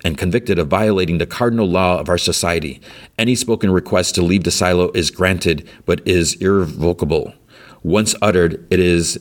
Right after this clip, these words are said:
determinative. You have been asked to clean and have been provided with materials to do so.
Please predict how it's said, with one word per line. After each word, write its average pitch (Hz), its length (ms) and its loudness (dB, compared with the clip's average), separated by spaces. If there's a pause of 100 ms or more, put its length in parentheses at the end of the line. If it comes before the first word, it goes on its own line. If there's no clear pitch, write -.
(140)
determinative. 87 880 0 (340)
You 95 180 0
have 95 220 0
been 87 360 0
asked 95 260 -2
to - 80 0
clean 87 520 0 (320)
and 87 120 -6
have 87 120 2
been 80 160 0
provided 92 460 2
with 76 180 -2
materials 98 460 0
to 85 80 0
do 90 160 2
so. 76 360 -4